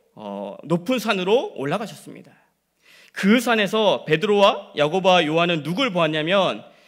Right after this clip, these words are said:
예수님과 함께 있었던 모세와 엘리야를 보게 되었습니다.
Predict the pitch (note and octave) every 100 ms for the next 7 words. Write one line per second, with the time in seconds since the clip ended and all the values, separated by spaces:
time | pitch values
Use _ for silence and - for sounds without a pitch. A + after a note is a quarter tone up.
0 | _ C#3+ D3+ B3+ C#4+ C4 A#3+ G#3+ C4+ C4+
1 | A3+ E3+ - E3+ G#3 G3 D3+ - - _
2 | C#3 E3 F3+ A3+ G3 F#3 C4+ - - C3+
3 | D3+ D#3 E3+ F#3+ B2+ - - - C3+ A#3+
4 | F#3+ A#2 - - -